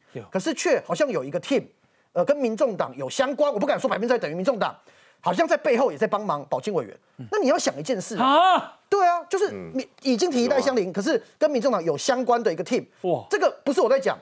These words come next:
Speaker 1: 嗯。
Speaker 2: 郑梅圈很多朋友都知道。
Speaker 1: 是。
Speaker 2: 那你如果这是事实，我，我，我，我是一个问号啦。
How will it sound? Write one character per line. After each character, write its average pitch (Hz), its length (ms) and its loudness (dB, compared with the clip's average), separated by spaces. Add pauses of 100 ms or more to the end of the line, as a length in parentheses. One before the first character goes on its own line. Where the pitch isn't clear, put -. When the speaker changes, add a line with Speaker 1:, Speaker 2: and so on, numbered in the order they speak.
(120)
Speaker 1:
嗯。 156 140 -8
Speaker 2:
郑 320 120 2
梅 220 140 0
圈 240 160 2
很 220 240 0
多 285 100 4
朋 - 120 2
友 220 80 2
都 208 120 0
知 202 140 -8
道。 185 260 0
Speaker 1:
是。 117 280 -12 (100)
Speaker 2:
那 403 180 -2 (340)
你 233 280 0
如 359 100 4
果 277 120 0
这 285 100 -2
是 294 80 -4
事 285 160 -2
实， 107 300 -8 (260)
我， 208 140 -4
我， 247 120 2
我， 226 200 4
我 226 100 2
是 392 80 0
一 - 20 0
个 262 60 -4
问 294 160 2
号 208 180 0
啦。 113 140 -4